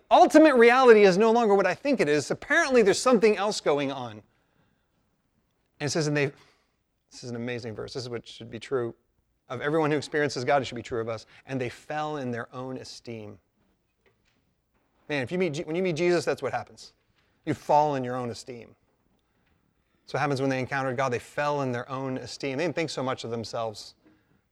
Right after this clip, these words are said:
Not after seeing that, because God did the work.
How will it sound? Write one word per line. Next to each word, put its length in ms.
Not 200
after 200
seeing 340
that, 240
because 220
God 440
did 300
the 80
work. 400